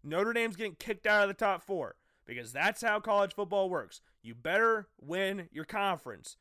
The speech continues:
And Notre Dame without a conference is gonna be on the outside looking in more often than not. If they go to the A C C, which I think's very likely, or the con-, now, Big Ten, geographical wi-, geographically,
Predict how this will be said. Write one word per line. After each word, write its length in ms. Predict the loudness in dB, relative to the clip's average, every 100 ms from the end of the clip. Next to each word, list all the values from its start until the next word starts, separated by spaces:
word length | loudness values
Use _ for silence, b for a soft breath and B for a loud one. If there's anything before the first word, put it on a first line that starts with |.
| _
And 140 | -18 -4
Notre 220 | -2 0
Dame 180 | 0 -2
without 300 | -4 0 0
a 40 |
conference 720 | 2 2 2 0 -2 -4 -6 -18 _ _ _ _ _ _
is 200 | -6 -6
gonna 180 | -6 -6
be 120 | -4
on 80 | -4
the 100 | -2
outside 380 | -2 -2 0 2
looking 240 | 2 0
in 140 | -2 -2
more 240 | 0 0
often 300 | 0 0 -2
than 120 | -6
not. 220 | -4 -4 -6 b b
If 180 | -6 -2
they 140 | 0
go 160 | 0 0
to 60 |
the 100 | 0
A 120 | -2 -2
C 200 | -4 -6
C, 320 | -4 -4 -4
which 240 | -4 -2
I 80 | -2
think's 260 | -2 -6 -2
very 280 | 0 2
likely, 560 | 2 2 0 -2 -8 -8 -12 _ _ _ _ _ _ _
or 180 | 0 0
the 100 | 0
con-, 260 | -2 -2 0
now, 160 | 0 -2 b b
Big 240 | 0 0 0
Ten, 380 | 0 2 2 -2
geographical 800 | -4 -2 2 4 4 2 -4 0
wi-, 300 | 4 4 2
geographically, 920 | -4 -6 -2 0 0 -2 -4 -4 -4